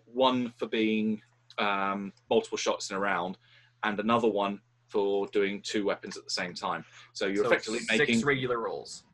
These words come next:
Speaker 1: Yeah.
Speaker 2: Okay, we'll do that.
Speaker 1: Fire away. Um, because of its armor, I will need individual attack rolls.
Speaker 2: Okay,
Speaker 1: And
Speaker 2: first
Speaker 1: then
Speaker 2: roll
Speaker 1: each
Speaker 2: is an
Speaker 1: attack.
Speaker 2: O two, being an extreme success.
Speaker 1: Okay, so we'll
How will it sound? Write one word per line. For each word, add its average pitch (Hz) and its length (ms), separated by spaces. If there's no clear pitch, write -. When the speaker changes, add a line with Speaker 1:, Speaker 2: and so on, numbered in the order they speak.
Speaker 1:
Yeah. 92 160
Speaker 2:
Okay, - 220
we'll 143 100
do 156 100
that. 123 180
Speaker 1:
Fire 147 440
away. 139 440
Um, 127 300
because 143 280
of 147 60
its - 140
armor, 127 260
I 117 60
will 120 180
need 117 320
individual 113 1000
attack - 360
rolls. 92 460
Speaker 2:
Okay, 135 300
Speaker 1:
And 107 120
Speaker 2:
first 151 280
Speaker 1:
then 151 80
Speaker 2:
roll 156 280
Speaker 1:
each 139 60
Speaker 2:
is 135 80
an 135 80
Speaker 1:
attack. 98 160
Speaker 2:
O 135 180
two, 135 400
being 123 260
an 117 60
extreme 123 440
success. 117 600
Speaker 1:
Okay, 139 200
so 92 220
we'll 95 220